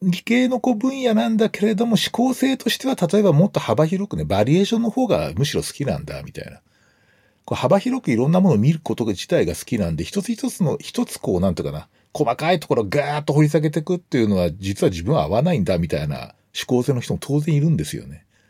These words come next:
それは僕ですね。<laughs> で、あの、僕はもうそれこそ、あ、これ俺深さを求めるタイプじゃないなって思ったのは、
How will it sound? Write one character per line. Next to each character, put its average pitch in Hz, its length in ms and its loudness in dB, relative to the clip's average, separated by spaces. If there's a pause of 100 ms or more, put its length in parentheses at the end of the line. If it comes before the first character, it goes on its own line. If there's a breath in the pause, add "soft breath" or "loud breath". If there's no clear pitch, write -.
(440)
そ 156 120 -2
れ 160 60 6
は - 20 4
僕 101 220 -2
で 123 100 2
す - 120 -6
ね。 - 180 -10 (640)
<laughs> - 760 -10
で、 123 200 2
あ 131 180 4
の、 120 320 0
僕 127 340 0
は 202 100 6
も 202 100 4
う - 20 -2
そ 135 200 0
れ 180 100 2
こ 180 160 -6
そ、 113 240 2 (360 loud breath)
あ、 101 120 0
こ 113 340 -2
れ 151 100 4
俺 147 180 4
深 - 320 -4
さ 208 180 2
を 143 80 4
求 110 260 0
め 147 100 8
る 117 80 0
タ 117 140 2
イ 110 60 0
プ 101 60 -6
じ 95 80 -2
ゃ 90 40 2
な 113 180 0
い 143 80 4
な 113 220 0
っ 113 60 -8
て - 120 -4
思 90 120 0
っ 92 40 -6
た 85 180 -4
の 80 160 -4
は、 85 440 -4